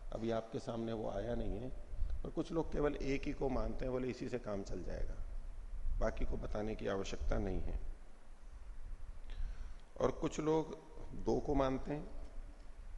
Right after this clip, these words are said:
वो उपनय और उदाहरण दो को मानते हैं।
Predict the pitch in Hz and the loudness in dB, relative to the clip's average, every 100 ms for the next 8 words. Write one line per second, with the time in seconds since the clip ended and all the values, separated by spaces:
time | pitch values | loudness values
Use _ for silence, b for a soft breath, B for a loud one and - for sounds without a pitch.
0 | - - - 123 123 - - 139 151 160 | -8 -4 -2 0 2 0 2 4 4 4
1 | - - - - - - - - - - | -2 -6 -4 -4 -4 -4 -4 -6 -10 -12
2 | - - - 131 - 104 - 95 98 - | -12 -4 4 4 4 0 0 -2 -4 -4
3 | - 131 117 104 92 85 - - | 0 2 2 -2 -4 -4 -4 -4